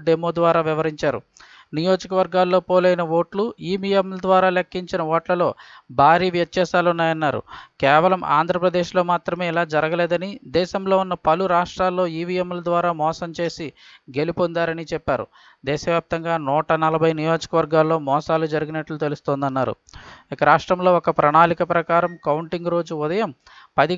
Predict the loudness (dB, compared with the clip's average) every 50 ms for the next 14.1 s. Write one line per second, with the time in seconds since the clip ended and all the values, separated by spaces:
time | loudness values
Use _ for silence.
0 | 0 0 0 0 -2 -2 -2 -2 -2 -4 -4 -2 -2 -2 0 0 0 -2 -2 -2
1 | -4 -4 -2 -2 -4 -2 -2 -2 -2 0 0 0 -2 -2 -2 -2 -4 -2 -2 -4
2 | -4 -4 -6 -8 -8 -8 -4 -4 -4 -4 -4 -4 -4 -2 -2 -4 -4 -8 -10 -14
3 | -16 -20 -20 -20 -20 _ _ -20 -20 _ _ _ -6 -4 -2 0 2 0 0 0
4 | -4 -6 -6 -8 -8 -8 -6 -4 -2 -2 -2 0 0 0 0 0 -2 -4 -6 -8
5 | -8 -8 -12 -16 _ _ -10 -6 -4 -2 0 0 2 2 0 0 -2 -6 -6 -6
6 | -8 -6 -2 0 0 0 0 -2 -2 -4 -4 -4 -8 _ _ _ _ _ -20 -20
7 | _ _ 0 2 2 2 2 0 -2 -2 -2 -2 -2 -2 0 0 2 2 0 0
8 | -2 _ _ _ _ _ _ _ _ _ _ _ _ _ -6 -4 -4 -4 -4 -6
9 | -6 -4 0 2 2 2 2 0 0 2 2 2 2 0 0 -2 -2 -2 -2 -6
10 | -8 -6 -4 -2 -2 -2 -2 -4 -6 -4 -4 -2 0 0 0 0 -2 -4 -4 -4
11 | -4 -2 -2 -4 -4 -2 -2 -4 -2 0 -2 -2 -2 -2 0 2 2 2 2 -2
12 | -2 -2 0 2 2 0 0 -2 -2 -4 -2 -2 -2 -2 -2 -2 -2 -4 -6 -6
13 | -8 -12 -10 -6 -4 -4 -4 -4 -4 -6 -6 -6 -6 -4 -4 -4 -2 -2 -4 -4
14 | -6 -6